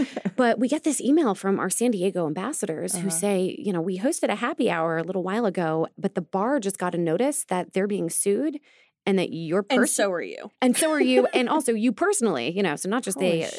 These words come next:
Speaker 1: shit.
Speaker 2: So, you know, ladies get paid, Claire Wasserman and this bar. And, and apparently this man, and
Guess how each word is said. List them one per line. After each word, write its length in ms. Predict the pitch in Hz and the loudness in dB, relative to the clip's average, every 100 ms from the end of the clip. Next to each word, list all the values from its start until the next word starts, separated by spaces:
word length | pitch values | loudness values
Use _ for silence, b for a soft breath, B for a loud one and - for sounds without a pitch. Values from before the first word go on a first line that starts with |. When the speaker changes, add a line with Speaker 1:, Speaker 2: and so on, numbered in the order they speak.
| - | -10
Speaker 1:
shit. 260 | 240 208 - | -4 -2 0
Speaker 2:
So, 320 | 196 170 135 | 0 0 -2
you 120 | 220 | -4
know, 80 | - | -2
ladies 180 | 185 175 | -2 -2
get 100 | 151 | -2
paid, 180 | 175 147 | -4 -4
Claire 160 | 180 151 | -4 -4
Wasserman 420 | 151 - 151 156 | -4 -6 -4 -4
and 180 | 147 156 | -4 -4
this 120 | - | -4
bar. 440 | - 302 311 175 B B B B - | -4 -2 -2 -4 B B B B -4
And, 280 | 208 208 | 0 0
and 120 | 208 202 | 0 -4
apparently 420 | - 226 240 233 | -2 -2 -2 -2
this 180 | 196 196 | -4 -4
man, 500 | 180 233 247 202 208 b b b b - | -2 0 0 0 -2 b b b b -6
and 260 | 175 151 | -2 -2